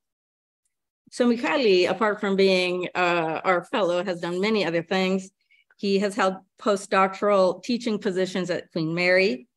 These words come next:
the University of London, Princeton University, the University of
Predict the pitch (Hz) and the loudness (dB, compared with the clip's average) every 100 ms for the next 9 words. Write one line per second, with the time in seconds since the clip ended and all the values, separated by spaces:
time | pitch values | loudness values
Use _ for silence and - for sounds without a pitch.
0 | - - 190 190 190 185 170 170 202 214 | -10 -2 0 0 -4 -4 -4 0 -2 0
1 | 220 226 233 - _ _ 254 254 262 247 | -2 -2 -4 -10 _ _ -4 -4 -2 0
2 | 226 190 190 185 185 185 190 - _ - | 0 2 2 0 -2 -2 -2 -8 _ -8
3 | 180 185 170 175 175 160 156 | -4 -2 -2 -4 -4 -8 -6